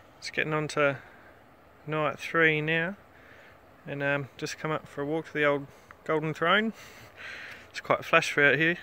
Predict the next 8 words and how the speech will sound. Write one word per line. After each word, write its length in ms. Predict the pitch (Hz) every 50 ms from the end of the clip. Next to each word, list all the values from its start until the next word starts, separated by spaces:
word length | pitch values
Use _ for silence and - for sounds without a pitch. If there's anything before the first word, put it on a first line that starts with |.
| - - -
can 80 | 151
get 120 | - 139 117
one 140 | 147 147
at 100 | 147 139 147
each, 280 | 156 131 - - -
uh, 160 | 151 139 135 127 - - - - - - - - - - - - - - - - - - - - -
each 200 | 156 139 - -
camp. 420 | - 160 170 180 180 - - -